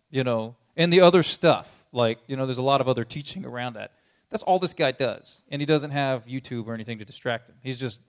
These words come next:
literally memorizing the Bible his whole life. And then he sees Jesus. Remember this whole thing we were talking about, the Gospel of John, is come and see. Come and see. Come and see. He sees, you're like, "That's, something's up with this guy." So then he's like, "Hey, man,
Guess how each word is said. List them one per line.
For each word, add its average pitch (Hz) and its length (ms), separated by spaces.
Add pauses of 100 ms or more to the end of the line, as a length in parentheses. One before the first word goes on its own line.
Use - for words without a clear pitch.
(100)
literally 139 680 (260)
memorizing 120 840
the 123 60
Bible 110 480 (180)
his - 140
whole 131 180
life. 113 260
And 139 100
then 151 100
he 147 80
sees 214 360
Jesus. 127 520 (220)
Remember 175 160
this 160 140
whole 185 140
thing 180 180
we 160 40
were 147 60
talking 156 160
about, 143 120
the 131 60
Gospel 135 360
of 123 80
John, 135 200
is 117 120
come 147 240
and 147 100
see. 175 400 (320)
Come 180 160
and 214 100
see. 349 380 (400)
Come 170 160
and 220 80
see. 233 420 (280)
He 208 120
sees, 247 360
you're 156 100
like, 151 160
"That's, 254 140
something's 262 280
up 247 120
with 147 100
this - 180
guy." 110 320 (140)
So - 180
then 220 120
he's 196 120
like, 175 100
"Hey, 214 120
man, 151 220